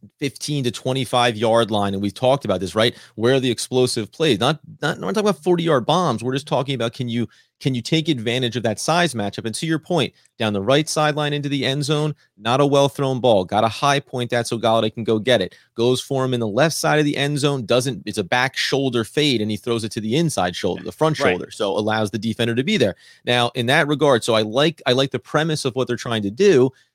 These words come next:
Speaker 1: But if we're, and, and just as the, the footnote here, if we're talking about evaluating Daniel Jones, I come out of this game saying, "Hey,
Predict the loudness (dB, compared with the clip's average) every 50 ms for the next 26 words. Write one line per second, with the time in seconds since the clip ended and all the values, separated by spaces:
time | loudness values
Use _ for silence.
0 | _ -4 -4 -4 -2 -2 -2 -2 -2 -2 0 -2 -2 0 -2 -4 -2 2 2 2
1 | 2 0 -2 -4 -2 -2 -2 -4 -8 _ -12 -12 -8 0 2 2 2 4 2 0
2 | 0 0 0 0 0 0 -2 -4 -6 -6 -6 -2 2 0 2 2 0 0 0 2
3 | 2 2 2 2 2 2 2 2 0 0 0 0 -2 0 0 0 0 0 -2 -2
4 | 0 2 2 4 4 2 0 -2 -4 _ _ _ _ -4 -4 -4 -2 -2 -4 -2
5 | 0 2 2 2 2 0 -2 -2 -2 -4 -4 -2 -4 -4 -4 -4 -4 -4 -2 0
6 | 2 2 2 0 -2 -4